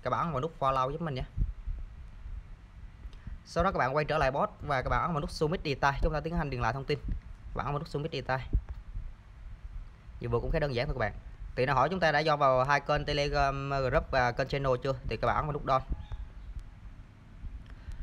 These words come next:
Tiếp theo thì, à, nó yêu cầu chúng ta là điền lại, à, link Twitter profile,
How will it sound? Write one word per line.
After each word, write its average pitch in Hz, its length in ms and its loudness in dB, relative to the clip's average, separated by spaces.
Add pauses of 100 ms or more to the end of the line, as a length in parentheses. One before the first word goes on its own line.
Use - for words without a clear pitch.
(320)
Tiếp 202 120 0
theo 180 200 10
thì, 170 160 8
à, 143 180 8
nó 170 80 2
yêu 180 100 4
cầu 156 140 8
chúng 170 120 2
ta 165 180 8
là 139 320 8 (1500)
điền 147 160 4
lại, 135 320 8
à, 147 260 8
link 156 260 4
Twitter 151 440 6
profile, 139 480 6